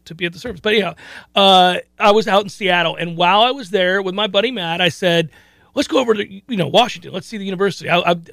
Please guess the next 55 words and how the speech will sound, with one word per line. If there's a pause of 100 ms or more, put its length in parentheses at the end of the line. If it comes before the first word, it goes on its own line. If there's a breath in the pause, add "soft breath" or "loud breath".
(140)
I've
always
heard
it's
beautiful,"
and
it
is. (640 soft breath)
And
so
we,
you
know,
we
toured
the
campus.
I
like (260)
university
campus. (260)
I, (200)
I,
anytime
we
go
to
a
college
town,
I'm
gonna
go
to
the
university
just
to
see
it.
I
wanna
go
to
the
library.
I
wanna
see
what
life
might
be
like
there,